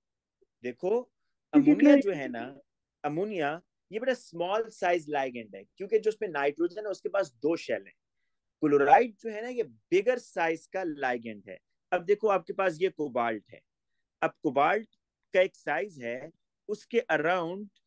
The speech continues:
Speaker 1: मैक्सिमम चार क्लोराइड आ सकते हैं, सिक्स नहीं आएंगे। तो लिहाजा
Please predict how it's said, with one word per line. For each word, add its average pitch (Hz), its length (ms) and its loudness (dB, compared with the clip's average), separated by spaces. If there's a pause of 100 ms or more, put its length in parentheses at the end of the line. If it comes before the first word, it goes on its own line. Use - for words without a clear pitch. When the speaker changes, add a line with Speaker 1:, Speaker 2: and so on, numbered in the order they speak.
(580)
Speaker 1:
मैक्सिमम 165 1080 -4 (380)
चार 220 460 0
क्लोराइड 160 800 -8
आ 123 120 -6
सकते - 480 -20
हैं, 104 180 -18
सिक्स - 440 -4
नहीं 113 200 -10
आएंगे। 113 280 -10 (1700)
तो 127 40 -2
लिहाजा 135 540 0